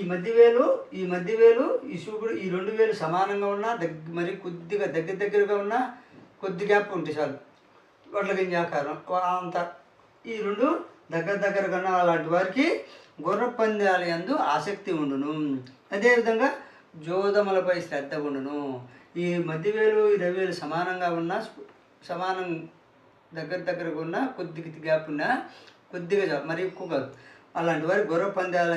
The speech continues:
యందు ఆసక్తి, జోదములపై శ్రద్ధ ఉండును. అదేవిధంగా మొదటి వేలు మొదటి భాగం పొట్టిగా ఉన్నా, మొదటి వేలి మొదటి భాగం, మొదటి వేలు అంటే ఏంది?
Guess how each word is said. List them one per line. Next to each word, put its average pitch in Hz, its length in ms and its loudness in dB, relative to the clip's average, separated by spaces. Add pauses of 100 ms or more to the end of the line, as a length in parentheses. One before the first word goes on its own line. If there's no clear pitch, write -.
యందు 151 240 -2
ఆసక్తి, 180 360 0 (520)
జోదములపై 180 800 0 (120)
శ్రద్ధ 156 320 -4 (120)
ఉండును. 135 320 -4 (560)
అదేవిధంగా 254 560 6 (1300)
మొదటి 254 380 4
వేలు 262 240 10 (1200)
మొదటి 220 280 0 (100)
భాగం 226 220 4 (140)
పొట్టిగా 190 320 0 (100)
ఉన్నా, 147 220 -2 (300)
మొదటి 214 360 -2 (100)
వేలి 226 400 8 (1040)
మొదటి 220 380 0
భాగం, - 240 0 (1120)
మొదటి 269 300 -2
వేలు 277 180 8
అంటే 262 160 2
ఏంది? 269 200 0